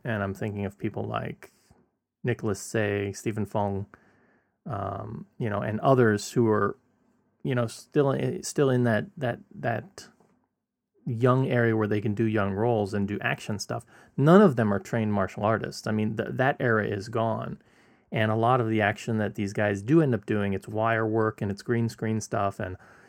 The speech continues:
C G stuff, right? I mean, I'm thinking back to what was, um, what was, who, who's the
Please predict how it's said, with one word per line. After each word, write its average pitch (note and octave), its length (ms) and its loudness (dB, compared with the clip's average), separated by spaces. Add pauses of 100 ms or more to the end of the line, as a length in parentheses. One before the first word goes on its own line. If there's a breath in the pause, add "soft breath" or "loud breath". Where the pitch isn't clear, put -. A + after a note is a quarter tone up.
C C#3 240 2
G B2+ 200 2
stuff, - 400 -4
right? G#2+ 220 0
I A2+ 60 0
mean, G#2+ 160 0
I'm G#2 100 -2
thinking A2 360 -4
back G#2 240 -2
to G#2 180 -4
what G2 180 -4
was, G2+ 220 -6
um, A#2+ 300 -8 (960)
what C#3 140 6
was, B2 220 4
who, E3 200 6
who's C#3 240 2
the A2+ 120 0